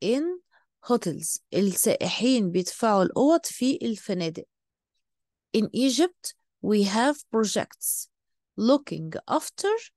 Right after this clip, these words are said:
looking after coral reefs. في مصر عندنا مشروعات بتعتني بالأعشاب المرجانية. You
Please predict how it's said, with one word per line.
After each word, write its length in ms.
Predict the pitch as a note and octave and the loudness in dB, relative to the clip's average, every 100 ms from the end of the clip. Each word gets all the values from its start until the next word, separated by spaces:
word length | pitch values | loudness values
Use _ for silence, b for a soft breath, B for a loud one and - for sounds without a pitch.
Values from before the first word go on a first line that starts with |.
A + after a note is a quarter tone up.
| _ _ _ _ _ _ _ _ _ _ _ _ _ _ _ _ _ _ _ _ _ _ _ | _ _ _ _ _ _ _ _ _ _ _ _ _ _ _ _ _ _ _ _ _ _ _
looking 440 | F#3+ G#3+ - E3 E3 - | -8 -8 -6 -8 -8 -10
after 420 | A3+ - - C#4+ D4 _ | -10 -10 -4 -4 -4 _
coral 440 | - F#3 F3 G#3+ A#3+ | -2 2 4 4 4
reefs. 520 | C4+ E4 A3 - - B B B | 6 4 4 -4 -6 B B B
في 340 | _ - B3+ G#3+ | _ -2 2 2
مصر 380 | G#3 C4 - A3+ | 2 0 -2 -4
عندنا 400 | G3 F#3+ A3+ G3 | -4 -2 -2 -2
مشروعات 440 | A3 - G3+ C4 | -4 -4 -2 -2
بتعتني 600 | G#3 F#3+ F#3 F3+ C4 C4 | -4 -6 -6 -2 0 0
بالأعشاب 480 | F#3+ - F3 - A#3 | -2 -4 -6 -4 -2
المرجانية. 800 | A3 G3+ F3+ E3 D#3+ G2 F#2 - _ _ _ _ _ _ _ _ _ _ _ - | 0 0 -2 -2 -4 -6 -10 -14 _ _ _ _ _ _ _ _ _ _ _ -2
You 440 | G#3 C#4 D#4+ D4+ | 4 6 6 4